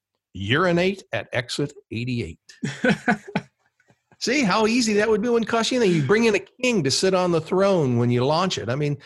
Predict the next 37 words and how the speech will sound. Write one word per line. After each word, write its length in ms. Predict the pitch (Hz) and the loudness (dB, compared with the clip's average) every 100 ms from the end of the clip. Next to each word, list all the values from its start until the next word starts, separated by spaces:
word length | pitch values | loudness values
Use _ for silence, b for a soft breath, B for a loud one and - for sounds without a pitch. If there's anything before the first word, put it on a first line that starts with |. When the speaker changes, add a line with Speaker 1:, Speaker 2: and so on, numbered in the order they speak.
| B - | B -2
Speaker 1:
there, 160 | 196 | 0
you'd 400 | 170 170 185 202 | 0 -2 -4 -2
be 100 | 196 | 0
on 120 | 185 196 | 2 2
every 180 | 190 | 2
late 240 | 180 185 185 | 2 2 0
night 240 | 156 165 | -2 -2
talk 240 | - 175 175 | -4 -4 -2
show 220 | 170 143 | -2 -2
forever, 520 | 143 175 180 135 135 B B B 143 | 0 0 0 -2 -4 B B B -2
but 260 | 170 - - | -2 -2 -4
it 100 | 156 | -4
still 340 | - 190 208 | 0 2 2
feels 380 | 190 165 175 160 | 2 2 2 0
the 80 | 190 | 0
need, 420 | 208 294 - 104 | 0 -2 -6 -6
you 100 | 113 | -4
know, 220 | 123 180 170 | -4 -4 -2
and 160 | 143 | 0
that 120 | 165 | 0
would 160 | 185 151 | 0 0
be 120 | 156 | 0
an 80 | 147 | 2
easy 260 | 175 185 123 | 2 2 2
one. 140 | 123 | 2
Someone 400 | 123 190 196 180 | 2 2 2 2
on 160 | 165 143 | 2 2
the 100 | 147 | 2
interstate 400 | 156 147 123 110 | 0 -2 -4 -2
system 320 | 110 - 110 | -4 -4 -4
should 180 | 123 104 | -4 -2
build 300 | 123 117 107 | -2 -2 -2
the 240 | 107 107 - | -4 -4 -6
cleanest 440 | 147 151 156 - | -4 -2 -2 -2
and 160 | 107 101 | -4 -2
best 280 | 123 123 | -4 -4
restrooms 720 | 113 113 120 - 117 110 110 | -4 -4 -4 -4 -2 -2 -4